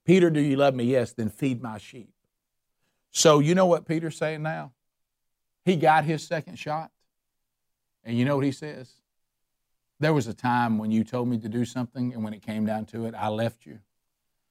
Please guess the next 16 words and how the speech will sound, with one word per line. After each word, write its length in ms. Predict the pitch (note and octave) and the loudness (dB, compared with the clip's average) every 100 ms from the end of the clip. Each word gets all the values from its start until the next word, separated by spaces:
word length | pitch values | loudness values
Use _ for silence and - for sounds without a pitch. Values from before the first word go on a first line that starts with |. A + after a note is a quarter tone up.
| _ _ | _ _
But 180 | G#2 - | -10 -2
you've 160 | D#3 | 0
told 200 | - D3+ | 2 0
me 120 | C#3+ C#3+ | 0 -4
to 100 | A#2 | -6
shepherd 560 | - C#3+ C#3 C#3+ C3 - | -2 -2 -2 -8 -10 -14
your 180 | - B2+ | -6 -4
sheep, 420 | A#2+ - C#3+ D3 _ _ _ _ _ _ _ _ _ | -4 -2 -2 -2 _ _ _ _ _ _ _ _ _
and 140 | - A2 | -6 -2
I'm 160 | B2+ | 0
determined 800 | A2 F#2 _ - - D3+ A2 - _ _ _ _ _ _ _ _ _ | -2 -10 _ -16 -10 -8 -8 -10 _ _ _ _ _ _ _ _ _
to 120 | - | -8
not 220 | G#2 A#2 | -2 -2
let 220 | A2+ G#2+ - | -4 -8 -10
you 60 | |
down." 220 | E2+ - | -12 -16